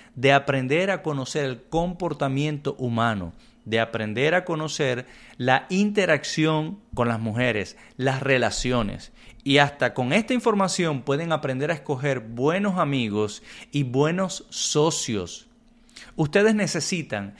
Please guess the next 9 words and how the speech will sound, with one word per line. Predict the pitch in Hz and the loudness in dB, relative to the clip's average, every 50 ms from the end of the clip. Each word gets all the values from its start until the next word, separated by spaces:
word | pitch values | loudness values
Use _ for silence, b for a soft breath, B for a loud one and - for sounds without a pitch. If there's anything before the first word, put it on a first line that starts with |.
| B B B | B B B
estar | B 143 143 147 190 185 208 | B -4 0 2 2 2 2
en | 220 202 | 2 -2
un | 180 165 160 170 170 139 | -2 -2 -2 -2 -2 0
grupo | 135 151 160 147 120 - - - 107 101 98 - b b b b _ - | 2 2 4 2 2 0 -4 -4 -2 -2 -2 -4 b b b b _ -4
de | - 120 113 | -2 0 0
amistades | 110 107 110 104 - - - 165 180 196 180 120 95 95 - - - B B B B B - | 0 0 -2 -6 -6 -2 4 6 6 6 6 4 0 -4 -6 -10 -16 B B B B B -6
donde | 123 120 160 170 165 147 151 | -2 0 0 2 2 2 0
ustedes | 143 147 - 175 180 190 196 196 190 - - B B B B | 0 0 -2 -2 0 0 0 -2 -2 -4 -10 B B B B
sean | B - - 160 160 160 160 - - | B -2 0 0 2 0 -2 -6 -6